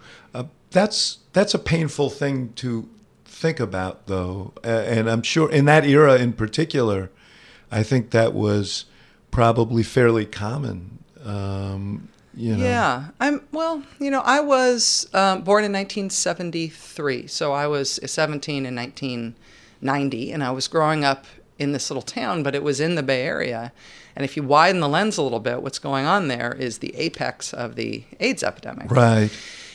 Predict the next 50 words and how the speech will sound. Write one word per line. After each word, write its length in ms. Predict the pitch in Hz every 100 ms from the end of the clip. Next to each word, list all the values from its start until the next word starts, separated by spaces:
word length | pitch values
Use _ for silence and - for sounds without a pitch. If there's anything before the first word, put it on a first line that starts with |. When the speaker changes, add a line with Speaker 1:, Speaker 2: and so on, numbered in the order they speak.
| -
Speaker 2:
And 180 | 165
so 600 | 151 - 180 165 160 160 - _ _ -
there 280 | 151 208 196
was 160 | 202
sort 180 | - 240
of 100 | 247
a 60 | 196
duality 800 | 151 135 170 165 262 190 135 120
in 80 | 143
terms 240 | 165 139
of 60 | 143
what 100 | 139
was 140 | 139
going 180 | 165 165
on. 140 | 156
I 100 | 135
was 160 | 196 214
sort 120 | 175
of 60 | 139
figuring 480 | 170 165 160 139
out 300 | 139 135 139 -
who 320 | - - 165
I 220 | 135 131 127
am 440 | 127 120 98 160
and 140 | 151
figuring 480 | 127 139 123 131 123
out, 320 | 120 117 -
like 180 | 147 131
I 60 | 120
said, 260 | - 127 117
that 40 |
sort 180 | - -
of 80 | 101
I 80 |
wasn't 380 | 113 127 131 127 _ -
broken, 540 | 110 120 - 85 151
which 180 | 131 -
is 160 | - 107
what 120 | 95
I 20 |
Speaker 1:
Right. 240 | 113 113 104
Speaker 2:
sort 120 | 107
of 60 |
thought, 440 | - 143 131 101 - - - - -
but 120 | 185
also 340 | 233 294 -
recognizing 760 | 165 165 - 143 131 123 139 135
that 220 | 127 135
this 260 | 165 196 -
meant 520 | 160 156 127 - -